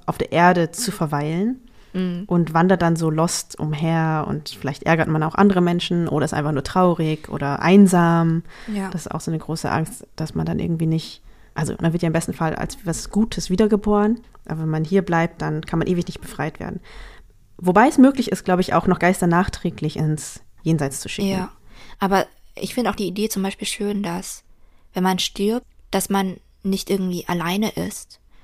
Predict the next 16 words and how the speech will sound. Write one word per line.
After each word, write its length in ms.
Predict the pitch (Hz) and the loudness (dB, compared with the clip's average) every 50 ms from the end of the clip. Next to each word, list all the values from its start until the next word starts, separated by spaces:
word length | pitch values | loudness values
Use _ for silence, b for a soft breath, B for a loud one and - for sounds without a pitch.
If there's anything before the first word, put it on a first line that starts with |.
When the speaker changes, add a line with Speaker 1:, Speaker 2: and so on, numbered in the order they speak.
| - _ _ - | -20 _ _ -4
Speaker 2:
sondern 260 | - 185 180 180 180 | 0 2 2 2 2
wenn 120 | 180 185 180 | 0 0 0
man 80 | 180 | 0
dann 100 | 180 175 - | -2 -4 -4
ins 280 | - 175 175 - - | -4 -4 -4 -2 -2
Jenseits 460 | - 202 202 208 208 202 190 - - - - | 2 2 4 4 4 2 0 -2 -6 -12 -4
geht, 280 | - 185 185 - - - | -2 -2 -2 -2 -4 -6
dass 200 | 165 165 - - | -4 -4 -4 -6
man 320 | 160 165 165 165 175 180 - - - | -6 -6 -6 -6 -6 -10 -10 -6 -4
auch 220 | 170 170 - - - _ _ - - _ _ - - | -4 -4 -4 -8 -20 _ _ -20 -20 _ _ -18 -12
zu 140 | - - - | -6 0 2
den 140 | 185 180 | 2 4
anderen 360 | - 175 180 190 - 175 160 - | 4 4 2 2 2 -2 -2 -2
Ahnen 360 | 165 170 190 180 170 165 - | -2 -2 0 0 0 -2 -4
wieder 180 | - - 165 | -6 -6 -6
zurückkehrt. 640 | - - - 151 - - - - - - - - | -8 -6 -8 -8 -8 -8 -10 -10 -10 -12 -12 -16